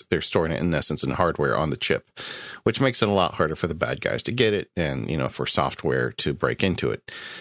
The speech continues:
Uh, another example of that is the Touch I D data, you know, your fingerprint. When you go to unlock one password, one password isn't actually getting your, your thumbprint. All it's doing is going to the secure enclave and says, "Hey, is this Dave's thumbprint?" And,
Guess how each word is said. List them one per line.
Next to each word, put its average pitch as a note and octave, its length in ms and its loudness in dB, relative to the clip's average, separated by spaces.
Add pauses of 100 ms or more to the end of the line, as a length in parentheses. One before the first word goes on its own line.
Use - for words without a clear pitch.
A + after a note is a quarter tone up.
(180)
Uh, F2+ 200 4
another A2 320 4
example F2+ 480 0
of D2 100 -2
that C#2+ 300 2
is D2+ 180 0
the - 100 -6
Touch - 280 0
I C#2+ 100 2
D B2 220 0
data, A1 440 -2
you D#2+ 120 0
know, C2 80 2
your C2+ 180 0
fingerprint. - 560 0
When E2+ 300 2 (360)
you G2 140 4
go F2+ 320 4
to - 240 -2
unlock D#2+ 520 2
one D2 200 2
password, F#2+ 640 0
one G2+ 140 4
password E2+ 400 0
isn't D#2+ 300 -2 (180)
actually D2+ 360 -2
getting C#2+ 500 0
your, B1 600 -2 (180)
your D2+ 120 0
thumbprint. - 520 0
All E2+ 180 4
it's - 120 -2
doing F#2 220 2
is C2 120 -2
going D#2+ 240 2
to - 80 -4
the D2 60 0
secure F#2 360 2
enclave D#2+ 480 2
and C2+ 100 -2
says, C2+ 280 0 (520)
"Hey, A2+ 140 4
is - 80 -2
this F#2+ 140 0
Dave's D2 280 0
thumbprint?" E2+ 500 0
And, C2 300 0